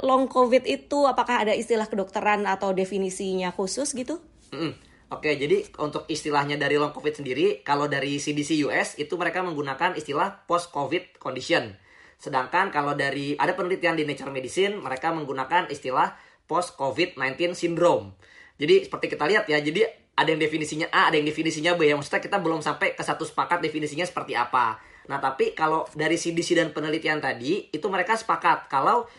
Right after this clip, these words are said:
Speaker 2: si post-covid condition atau post-covid nineteen, post-akut covid nineteen syndrome tadi, itu dimulainya di setelah empat minggu. Jadi setelah empat minggu dari mulai gejala pertama muncul. Kalau ada gejala yang baru, menetap,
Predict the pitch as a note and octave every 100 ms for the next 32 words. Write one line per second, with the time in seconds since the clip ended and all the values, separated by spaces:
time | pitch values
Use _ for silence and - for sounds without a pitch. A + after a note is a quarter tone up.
0 | - - - G#3+ - F#3+ - F3 F3+ -
1 | D#3+ D#3 F3 E3+ D3 D#3 D#3+ - D3 D#3+
2 | D#3 D3+ D3 D3+ D3 G3 E3 E3 A3+ -
3 | D#3 F3 E3+ D3+ D#3+ E3 D3 D3+ C#3+ B2+
4 | B2 F#3+ - - - - A#3 E3 D3+ D3
5 | D3 C#3+ F#3 G#3 D#3+ A3 - - - -
6 | F3 G#3 G3 F3+ F3+ F3+ D3 A2 F#2+ -
7 | _ - C#3+ E3 D3+ D#3+ F3 E3 D3 D#3
8 | D3+ G#3+ A3+ D#3 C#3+ F3+ E3 E3+ D3+ D3
9 | D#3 - D3+ F3 E3+ D#3 D3 A#2+ - D3
10 | D3+ C#3+ D3 C#3+ D3 E3+ G3+ - E3 D3+
11 | D3 D3+ - _ _ _ _ D#3 E3+ D3+
12 | G3+ - - _ _ _ _ _ - E3
13 | F3 - E3 - -